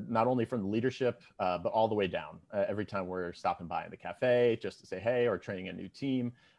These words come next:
um, it's, it's really just evident. So, uh, I,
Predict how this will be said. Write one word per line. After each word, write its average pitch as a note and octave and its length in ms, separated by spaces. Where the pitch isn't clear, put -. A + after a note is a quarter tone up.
um, G2 200
it's, - 280
it's - 160
really C#3 180
just F#2 260
evident. - 340
So, G#2+ 400
uh, G#2 500
I, A#2+ 140